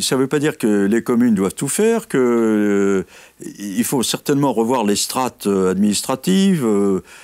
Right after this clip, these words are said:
euh, plus personne n'y comprend rien entre les métropoles, les communes, euh, les régions, les départements, les cantons. Enfin bon, euh,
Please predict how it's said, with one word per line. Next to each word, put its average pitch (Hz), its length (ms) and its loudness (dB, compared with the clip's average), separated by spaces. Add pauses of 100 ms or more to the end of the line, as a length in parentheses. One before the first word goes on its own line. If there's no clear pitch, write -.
(160)
euh, 92 260 0
plus 113 200 -2
personne - 320 0
n'y 95 100 2
comprend 98 320 -4
rien 110 260 -2
entre 95 300 -4
les 95 100 -2
métropoles, 104 640 -2
les 120 100 2
communes, 113 500 0
euh, 95 580 0
les 113 200 0
régions, 113 480 -2
les 110 140 0
départements, 120 720 -2
les 113 160 0
cantons. 127 520 -4
Enfin 90 280 -4
bon, 95 400 -4
euh, 90 160 -10